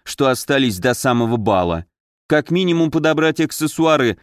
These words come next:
чтобы они соответствовали общей концепции наших костюмов. "А вы посмотрите во второй пакет", посоветовал я. "Какая краса!" восторженно воскликнула Арина, но почти сразу же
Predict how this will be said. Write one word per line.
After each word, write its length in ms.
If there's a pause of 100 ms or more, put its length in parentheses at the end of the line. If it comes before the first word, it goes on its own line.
чтобы 340
они 180
соответствовали 840
общей 280
концепции 600
наших 380
костюмов. 720 (840)
"А 160
вы 160
посмотрите 720
во 120
второй 380
пакет", 600
посоветовал 680
я. 300 (600)
"Какая 340
краса!" 520 (300)
восторженно 680
воскликнула 760
Арина, 320
но 140
почти 360
сразу 420
же 240